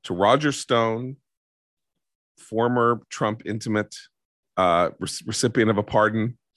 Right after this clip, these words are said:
uh, after his conviction, and Mike Flynn, former national security advisor, also recipient of a pardon.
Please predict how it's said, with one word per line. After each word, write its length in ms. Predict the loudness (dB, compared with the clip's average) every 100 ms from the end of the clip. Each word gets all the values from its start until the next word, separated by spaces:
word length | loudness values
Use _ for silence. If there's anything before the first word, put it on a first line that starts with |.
| -20 _ _ _ -4
uh, 360 | 2 4 2 2
after 320 | -2 -2 -8
his 140 | -8
conviction, 640 | -4 0 0 0 -2 -4 -8 _ _ _ _ _ _ -2
and 340 | 2 0 -2 -4
Mike 300 | 0 0 -2
Flynn, 520 | -2 0 0 -2 -6 _ _ _ _ _
former 280 | -6 -4 -2
national 320 | -2 -4 -6
security 360 | -8 0 2 2
advisor, 640 | 2 2 2 2 0 -2 -10 _ _ _ _ _ _ _ _ _ -16
also 180 | -10 -6
recipient 420 | -6 -4 -2 -2
of 100 | -2
a 40 |
pardon. 520 | 0 2 2 0 -6